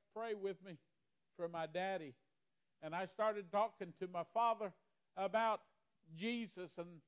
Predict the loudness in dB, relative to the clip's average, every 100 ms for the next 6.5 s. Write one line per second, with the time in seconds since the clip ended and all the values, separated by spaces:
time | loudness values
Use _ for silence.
0 | _ _ 2 2 2 0 -4 -4 -2 2
1 | 2 0 -2 -4 -8 -4 0 0 -4 _
2 | _ _ _ 6 6 6 -2 6 6 6
3 | -4 -4 0 4 4 4 2 2 -6 -20
4 | -10 -8 -2 0 0 -4 -4 -2 -2 -4
5 | -4 -2 -2 -4 -14 -14 -14 -18 _ _
6 | -6 -2 -2 -4